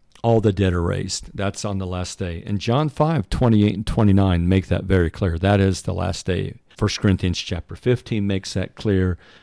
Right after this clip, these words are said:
First Thessalonians chapter four, a book that we'll study, makes that clear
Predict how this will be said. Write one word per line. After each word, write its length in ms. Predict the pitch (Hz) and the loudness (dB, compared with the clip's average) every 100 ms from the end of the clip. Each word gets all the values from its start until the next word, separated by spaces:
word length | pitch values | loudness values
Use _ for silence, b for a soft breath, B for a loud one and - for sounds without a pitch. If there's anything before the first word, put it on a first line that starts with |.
| b | b
First 220 | - 95 - | -2 0 0
Thessalonians 480 | 90 92 90 82 | 0 0 0 0
chapter 400 | - - 78 - | -2 -2 -2 -4
four, 600 | - - 123 120 110 104 101 | -6 2 6 6 6 4 2
a 80 | 95 | -2
book 220 | 92 - | -2 0
that 140 | - | -2
we'll 100 | 120 | -2
study, 480 | 95 - 98 87 85 | -4 0 2 2 -2
makes 300 | 113 95 - | -2 -2 0
that 160 | - - | -2 -2
clear 420 | - 95 87 85 | 0 2 4 2